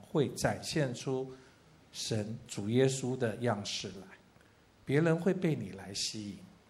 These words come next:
所以一定要依靠圣灵，依靠圣灵方能成事。保罗说：“我靠着那加给我力量的，凡事都能做。”千万不要靠自己，要靠着圣灵向着标杆直跑，更不要冷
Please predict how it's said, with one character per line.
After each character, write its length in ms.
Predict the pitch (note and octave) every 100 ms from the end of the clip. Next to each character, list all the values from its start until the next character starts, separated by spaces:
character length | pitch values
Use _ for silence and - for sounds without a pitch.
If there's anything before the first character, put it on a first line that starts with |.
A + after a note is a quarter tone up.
| - -
所 140 | -
以 60 | G3
一 120 | E3+
定 100 | F#3
要 80 | A3+
依 140 | D3
靠 200 | - C#3+
圣 280 | A#2+ C#3 A2+
灵， 120 | G2+ F2 - - - -
依 120 | C#3+
靠 180 | C#3+ G3
圣 260 | F#3+ A3 F#3
灵 200 | C3 C#3
方 460 | D3 E3+ D3+ D#3 C#3+
能 260 | A2 A2
成 280 | A2+ - G2
事。 300 | A2+ - B2 - - - - -
保 120 | B2
罗 200 | B2+ F3
说 180 | F#3+ G#3+
：“我 140 | C3+
靠 220 | B2 G#3+ F3
着 120 | E3+
那 120 | D#3+
加 220 | D#3+ F3
给 160 | E3 E3
我 180 | E3 A#2+
力 180 | F#3 F3
量 260 | F3+ C3+
的， 220 | B2 - - - -
凡 340 | - A2+ G2 A2
事 320 | - - A#2
都 240 | G2+ A2
能 120 | A2 F#2 -
做。” 220 | - G2+ - - - -
千 200 | - G3+
万 160 | G#3 D#3+
不 80 | D#3
要 120 | C3+
靠 240 | - C#3
自 200 | A2+ B2+
己， 220 | G#2+ - - - - -
要 80 | -
靠 240 | D#3 F#3+ D#3
着 100 | C#3
圣 240 | - D#3+
灵 180 | A#2+ A#2+
向 300 | - D#3+ B2
着 60 |
标 240 | A2 C3+ A#2+
杆 260 | A#2+ B2
直 240 | A#2+ - G#2
跑， 260 | - G#2 - - - - -
更 220 | D3 A#2+
不 80 | A#2+
要 220 | A#2+ G#2+
冷 120 | A2